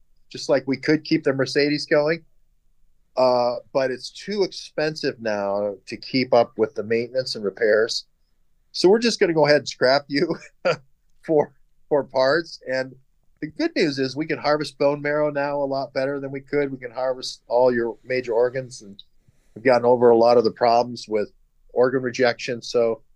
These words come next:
don't feel bad. You're actually gonna make some contributions on the way out. But, you know, as far as the whole carbon footprint and everything, I don't see how that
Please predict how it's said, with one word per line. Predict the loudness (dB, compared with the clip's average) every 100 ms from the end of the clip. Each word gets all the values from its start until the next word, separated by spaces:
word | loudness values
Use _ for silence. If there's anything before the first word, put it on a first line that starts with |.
| _ _ _ _ _ 2
don't | 2 2
feel | 2 4 4
bad. | 2 0 -2 -8 -8
You're | -4
actually | -4 -4 -12
gonna | -8 -4
make | -2 -4
some | -8
contributions | -4 -4 -2 -4 -4 -2
on | -2
the | 4
way | 6 6
out. | 4 2
But, | -2 -2 _ _ _ _ _ _ _ _ _ _ _ _ _
you | -2 2
know, | 2 0 -2 -6
as | -4
far | 2 4
as | 4
the | 2
whole | 0
carbon | 2 0 2 -2
footprint | -4 -6 -6 -8
and | -4
everything, | -4 -4 -4 -6 -8 _ _ _ _ -4
I | 0
don't | 2 0
see | -6 -14 -16 -14 -6 -4 0 0 0 -4 _ _ _ _ _ _ _ _ _ _ -6
how | 0 2
that | 4 2